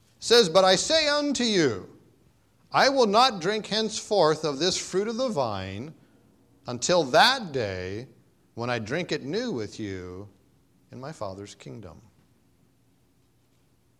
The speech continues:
What a joy to look forward to that day when we will be together with him in his kingdom. And so it is a time of anticipation.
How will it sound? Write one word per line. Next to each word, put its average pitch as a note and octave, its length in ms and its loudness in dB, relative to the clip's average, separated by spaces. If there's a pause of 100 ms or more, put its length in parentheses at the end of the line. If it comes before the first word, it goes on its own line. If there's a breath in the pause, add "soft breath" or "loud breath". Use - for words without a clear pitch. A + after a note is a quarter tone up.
(1600)
What C3 140 -8
a C3+ 60 -8
joy C#3 360 0
to C#3+ 140 -6
look C#3 180 -6
forward E3+ 360 -4
to B2 120 -6
that G2+ 300 -8
day F#2 380 -14 (1900 soft breath)
when C3+ 200 -8
we D3 120 -2
will D#3+ 320 0
be B2 220 -4
together A2 500 -8
with G2+ 260 -12
him F2+ 340 -18 (540)
in C3+ 200 -6
his A2+ 240 -8
kingdom. C3+ 480 -14 (2000)
And C3 100 -10
so F#3+ 120 2
it F#3+ 80 4
is A#3 180 4
a F3 80 0
time G3+ 460 -2
of E3 140 -4
anticipation. D3+ 1300 -6